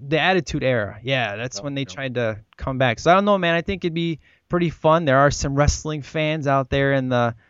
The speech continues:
Speaker 1: in the C C podcast lane. So I don't know. Do you wanna just put it out on Facebook when we decide officially what we're gonna do for November?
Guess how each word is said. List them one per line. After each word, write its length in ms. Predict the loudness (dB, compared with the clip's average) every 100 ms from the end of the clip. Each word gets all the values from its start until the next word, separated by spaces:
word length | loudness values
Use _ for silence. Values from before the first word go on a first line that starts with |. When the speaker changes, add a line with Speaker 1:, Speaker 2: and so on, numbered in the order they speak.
| _ -6
Speaker 1:
in 120 | -2
the 80 | 0
C 240 | -2 -4
C 280 | -4 -4 -6
podcast 760 | -2 0 0 0 -2 -2 -4 -6
lane. 380 | -2 0 0 -4
So 400 | 0 4 4 4 -4 -20 -20 _ _ _ _ _ 2
I 100 | 6
don't 160 | 6 6
know. 240 | 6 6
Do 120 | 4
you 120 | 2
wanna 360 | 6 6 6 4
just 240 | 2 -4
put 140 | -2 0
it 80 | 2
out 160 | 2
on 100 | 0
Facebook 500 | -2 -2 -4 -2 -4 -2
when 160 | -2
we 100 | -2
decide 460 | -2 -2 0 2 2
officially 640 | -2 -2 -4 -4 -2 0
what 140 | 0
we're 100 | 0
gonna 160 | 0 -2
do 100 | -2
for 220 | -2 -2
November? 720 | 0 0 0 2 2 0 -4